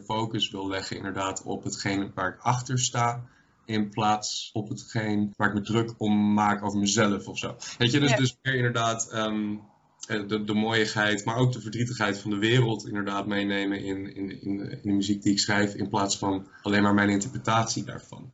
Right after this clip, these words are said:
Speaker 2: Ik denk dat je sowieso eerst moet focussen op jezelf voordat je kan focussen op de wereld en wat er daar gebeurt.
Speaker 1: Ja,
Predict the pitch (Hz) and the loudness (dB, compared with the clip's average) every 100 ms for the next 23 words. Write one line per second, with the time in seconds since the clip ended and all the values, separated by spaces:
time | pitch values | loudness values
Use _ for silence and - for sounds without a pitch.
0 | _ 196 190 233 233 240 247 233 233 233 | _ -10 0 2 2 -2 0 2 2 2
1 | 214 233 254 - 254 247 247 233 247 254 | 2 0 -2 4 4 4 -2 -4 -2 2
2 | 247 - 240 247 - 233 - 233 226 226 | 2 0 -4 -4 -4 -8 -2 -2 -2 -8
3 | 220 214 226 226 220 220 214 214 214 220 | -4 2 4 4 0 -2 -4 -2 0 0
4 | 226 202 214 - _ _ - 180 180 101 | -2 -6 -6 -10 _ _ 2 6 6 4